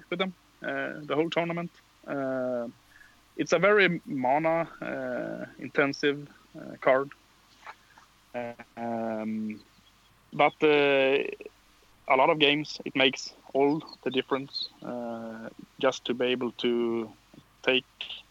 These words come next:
uh, three, uh, damage and gain, uh, three life. Uh, in, uh, in old school, uh, I think, uh, especially the, the creature heavy decks, they are always, uh, very tight games.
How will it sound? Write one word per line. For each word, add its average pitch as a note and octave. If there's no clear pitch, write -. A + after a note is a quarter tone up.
uh, -
three, B2+
uh, -
damage C3+
and B2
gain, B2+
uh, B2+
three C3
life. C3
Uh, -
in, C3
uh, C3
in D3
old D3
school, F#3+
uh, -
I C3+
think, E3+
uh, B2+
especially D#3
the, B2
the A#2+
creature C#3
heavy C#3+
decks, -
they C#3
are C#3
always, D3+
uh, B2+
very C3
tight C#3
games. D3